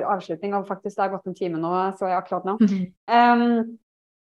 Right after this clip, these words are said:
Speaker 1: tiden går veldig fort. Er det noe på slutten nå som du føler vi ikke har tatt med,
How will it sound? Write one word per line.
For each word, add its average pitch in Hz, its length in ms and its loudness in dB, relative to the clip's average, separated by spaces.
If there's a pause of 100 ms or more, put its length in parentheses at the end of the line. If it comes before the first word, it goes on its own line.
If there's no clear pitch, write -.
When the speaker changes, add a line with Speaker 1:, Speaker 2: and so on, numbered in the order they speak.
Speaker 1:
tiden 247 180 0
går 226 220 8
veldig 208 140 2
fort. 220 220 2
Er 233 180 8
det 247 100 4
noe 254 100 2
på 262 160 2
slutten 233 320 -2
nå 220 240 2
som 226 320 2
du 226 80 4
føler 226 300 6
vi 208 180 2
ikke 208 260 2
har 208 140 0
tatt 214 240 -6
med, 202 280 4